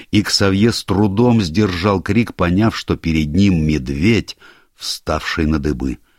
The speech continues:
Неужели его привлек свет в окошке домика? Да нет, не может быть,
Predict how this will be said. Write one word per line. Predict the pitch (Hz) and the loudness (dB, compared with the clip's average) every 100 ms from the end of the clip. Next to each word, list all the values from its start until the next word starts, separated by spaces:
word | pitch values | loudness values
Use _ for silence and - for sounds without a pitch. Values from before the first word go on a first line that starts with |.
| _ _ _ _ | _ _ _ _
Неужели | - 69 71 60 69 104 110 | -10 -8 -6 -6 -2 0 2
его | 104 101 | 2 0
привлек | - 92 98 92 | 0 0 0 -2
свет | - 110 - | -2 -2 0
в | 80 | -2
окошке | - 87 131 | -2 -4 -2
домика? | 101 87 73 73 - - - - | -2 -2 -2 -6 -10 -18 -20 -12
Да | 71 101 | 0 2
нет, | 104 - | 2 2
не | 95 | 2
может | 101 104 | 2 0
быть, | 104 85 - | 0 -2 -2